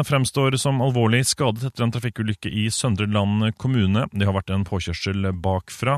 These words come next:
En varebil har kjørt inn i en lastebil, melder politiet. To menn i sekstiårene er funnet døde i et telt på Sveriges høyeste fjell, Kebnekaise. Det er ennå uklart hvordan de to mennene har dødd. Politiet mistenker ikke at det har skjedd noe kriminelt.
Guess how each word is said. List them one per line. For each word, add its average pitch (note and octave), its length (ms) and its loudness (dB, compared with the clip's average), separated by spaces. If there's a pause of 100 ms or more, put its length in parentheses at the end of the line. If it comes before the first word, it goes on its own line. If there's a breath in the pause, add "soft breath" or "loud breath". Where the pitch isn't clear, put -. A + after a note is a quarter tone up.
En G2+ 240 2
varebil F#2+ 520 0
har F#2 200 0
kjørt - 320 -6
inn F#2 160 0
i F#2 80 0
en G2 120 -2
lastebil, F2+ 600 -4
melder D#2+ 400 -2
politiet. E2 520 -8 (440)
To E3+ 160 4
menn D#3 300 2
i C#3+ 160 2
sekstiårene C3 580 2
er C3 80 0
funnet B2 300 -2
døde B2 480 2
i A#2 80 2
et A#2 100 -4
telt B2+ 400 -4
på A#2 140 0
Sveriges G#2 480 -2
høyeste G2+ 260 -2
fjell, G2+ 380 -2
Kebnekaise. G#2+ 920 -2
Det G#2 160 0
er G2+ 220 0
ennå G#2 260 2
uklart F#2+ 320 -4
hvordan G2 400 -2
de A#2 80 -4
to A2 140 -2
mennene F#2 400 0
har F2+ 400 0
dødd. B2+ 400 -2 (100)
Politiet F#2+ 380 -4
mistenker F2+ 500 -4
ikke G2+ 300 -4
at F#2 80 -8
det F2 100 -2
har F2+ 80 -4
skjedd D#2+ 220 -4
noe C#2 180 -4
kriminelt. - 560 -4